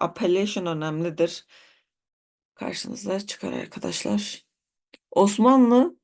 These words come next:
e, birinci Osman tarafından türetilip ünvan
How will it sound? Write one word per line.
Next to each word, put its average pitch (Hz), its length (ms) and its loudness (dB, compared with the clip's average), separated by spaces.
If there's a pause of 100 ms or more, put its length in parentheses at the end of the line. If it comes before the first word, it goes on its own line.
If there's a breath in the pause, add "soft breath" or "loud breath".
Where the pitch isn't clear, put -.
(240)
e, 165 180 4
birinci 185 320 2
Osman 208 540 0
tarafından 170 920 -4 (920)
türetilip 202 840 -2
ünvan 208 560 2